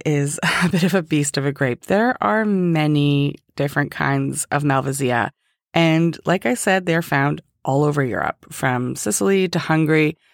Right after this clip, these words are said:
This grape and variations of this grape can be found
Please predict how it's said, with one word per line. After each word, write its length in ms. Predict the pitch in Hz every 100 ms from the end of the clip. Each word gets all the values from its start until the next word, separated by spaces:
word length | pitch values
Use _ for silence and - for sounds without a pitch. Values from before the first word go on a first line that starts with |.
| _ _ -
This 240 | 208 214
grape 400 | - 160 151 151 -
and 300 | 139 143 143
variations 540 | 143 147 214 226 220
of 80 | 196
this 160 | 175 175
grape 260 | 165 151
can 140 | - 156
be 100 | 143
found 440 | 151 139 135 139